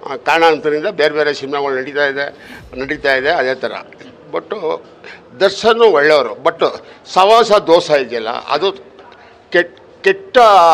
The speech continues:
ರೂಪಕ್ಕೆ ಕ-, ತಗೊಂಡೋಗಿದೆ ಇದು. ಆ ಸಹವಾಸ ದೋಷ ಬಿಟ್ಬಿಟ್ಟು ನೆಕ್ಸ್ಟು, ಆ, ಬಂದಮೇಲೆ ಅವ್ರು ಒಳ್ಳೆಯವ್ರು ಆಗ್ತಾರೆ. ಈ ಕರ್ನಾಟಕಕ್ಕೆ ಒಂದು ದೊಡ್ಡ, ಆ, ಹೀರೋ ಕನ್ನಡಿಗರಿಗೆ ಹೇಳ್ತಾ ಇದ್ದೀನಿ. ನನ್ನ ಮನಸ್ಸಾಗಿರೋದು, ಮನಸ್ಸಾಂತಿ ನಾನು ಹೇಳ್ತಾ ಇರೋದು,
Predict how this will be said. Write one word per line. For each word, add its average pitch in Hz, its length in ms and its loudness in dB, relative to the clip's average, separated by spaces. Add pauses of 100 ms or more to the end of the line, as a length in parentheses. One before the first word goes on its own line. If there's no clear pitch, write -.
(120)
ರೂಪಕ್ಕೆ 165 380 -2
ಕ-, - 180 -10
ತಗೊಂಡೋಗಿದೆ 156 760 0
ಇದು. 98 300 -16 (300)
ಆ 165 80 2
ಸಹವಾಸ 220 420 0
ದೋಷ 190 300 0
ಬಿಟ್ಬಿಟ್ಟು 156 760 -4 (300)
ನೆಕ್ಸ್ಟು, 165 500 0
ಆ, 127 520 2
ಬಂದಮೇಲೆ 139 760 0 (260)
ಅವ್ರು 135 140 -2
ಒಳ್ಳೆಯವ್ರು 165 340 4
ಆಗ್ತಾರೆ. 127 640 -2 (360)
ಈ 131 40 -12
ಕರ್ನಾಟಕಕ್ಕೆ 175 680 -2
ಒಂದು 156 500 -2
ದೊಡ್ಡ, 147 280 0 (760)
ಆ, 120 760 -2
ಹೀರೋ 143 520 2
ಕನ್ನಡಿಗರಿಗೆ 175 420 4
ಹೇಳ್ತಾ 135 220 0
ಇದ್ದೀನಿ. - 420 -14
ನನ್ನ 165 160 0
ಮನಸ್ಸಾಗಿರೋದು, 202 640 2
ಮನಸ್ಸಾಂತಿ 208 640 0
ನಾನು 185 180 0
ಹೇಳ್ತಾ 220 340 2
ಇರೋದು, 214 240 0